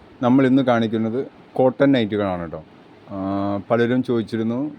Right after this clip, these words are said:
നമ്മൾ സ്ഥിരമായി കാണിക്കുന്നത് ഇരുന്നൂറ്റി മുപ്പത്തഞ്ചിൻ്റെ, നമ്മൾ എന്നും കാണിക്കുന്നു, നമ്മൾ എന്നും കൊണ്ടുവരുന്ന നല്ല ക്വാളിറ്റിയുള്ള ഇരുന്നൂറ്റി മുപ്പത്തഞ്ച് നൈറ്റിയാണ്. ഇതിന്, ഇത് ഇരുന്നൂറ്റി പത്തിൻ്റെയാണ് ഇന്ന് കാണിക്കുന്നത്. അപ്പോൾ അതിലായ ചെറിയൊരു വ്യത്യാസം, ആ, എല്ലാത്തിലും ഉണ്ടായിരിക്കും.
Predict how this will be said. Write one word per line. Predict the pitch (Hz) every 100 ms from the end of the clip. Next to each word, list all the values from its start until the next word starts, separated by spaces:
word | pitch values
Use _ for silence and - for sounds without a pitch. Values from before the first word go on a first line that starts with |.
| 110
നമ്മൾ | 117 127
സ്ഥിരമായി | - 139 151 156 147
കാണിക്കുന്നത് | 143 135 135 135 147
ഇരുന്നൂറ്റി | 123 127 120 123
മുപ്പത്തഞ്ചിൻ്റെ, | 107 107 117 117 117 123 107
നമ്മൾ | 113 117 113
എന്നും | 120 127
കാണിക്കുന്നു, | 110 107 107 120 117
നമ്മൾ | 107 110
എന്നും | 107 110
കൊണ്ടുവരുന്ന | 104 101 104 104 110 160 - - - - - 110
നല്ല | 101 110 117
ക്വാളിറ്റിയുള്ള | 104 104 104 107 135
ഇരുന്നൂറ്റി | 107 110 107 104
മുപ്പത്തഞ്ച് | 98 101 101
നൈറ്റിയാണ്. | 95 85 90 92 87 - 123
ഇതിന്, | 139 165 - - - 151
ഇത് | 190 202 151
ഇരുന്നൂറ്റി | 147 151 147 175 190 - - -
പത്തിൻ്റെയാണ് | 127 143 135 123 98 85 113
ഇന്ന് | 113
കാണിക്കുന്നത്. | 101 92 85 80 78 - - - - -
അപ്പോൾ | 143 151
അതിലായ | 147 160 175 170 185 190
ചെറിയൊരു | 170 180 190 185
വ്യത്യാസം, | 170 160 151 175 220 - 143
ആ, | 147 151 151 147 135
എല്ലാത്തിലും | 139 139 127 139 139 131
ഉണ്ടായിരിക്കും. | 117 110 98 80